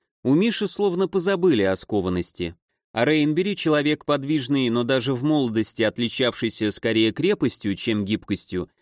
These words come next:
с завистью наблюдал, как Миша сидит наподобие восточных звездочетов, подвернув под себя ноги и подняв ступни.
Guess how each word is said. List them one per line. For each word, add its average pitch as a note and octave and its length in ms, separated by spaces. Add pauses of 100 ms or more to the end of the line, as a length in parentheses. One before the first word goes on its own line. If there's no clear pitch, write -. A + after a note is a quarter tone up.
(220)
с A#2+ 80
завистью F3+ 580
наблюдал, D#3+ 540
как C#3 220
Миша D#3 280
сидит C3+ 420
наподобие B2 600
восточных A#2+ 640
звездочетов, A#2+ 920 (320)
подвернув D#3+ 580
под D3 160
себя D3 280
ноги D3+ 300
и B2 80
подняв A#2+ 420
ступни. G2 500